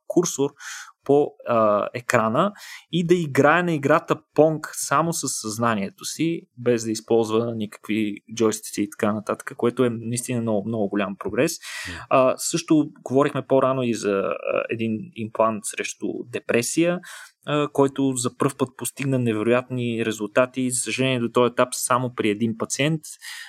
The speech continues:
Speaker 1: а, но пък резултатите бяха потресаващи, тъй като пациентът е страдал от, а, резистентна на терапии, а, депресия, която се е задълбочавала и буквално този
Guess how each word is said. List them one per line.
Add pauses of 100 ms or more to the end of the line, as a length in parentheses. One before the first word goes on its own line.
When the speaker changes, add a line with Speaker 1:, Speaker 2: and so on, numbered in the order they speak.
(120)
Speaker 1:
а,
но
пък
резултатите
бяха
потресаващи,
тъй
като
пациентът
е
страдал
от,
а, (220)
резистентна
на
терапии, (460)
а,
депресия,
която
се
е
задълбочавала (140)
и
буквално
този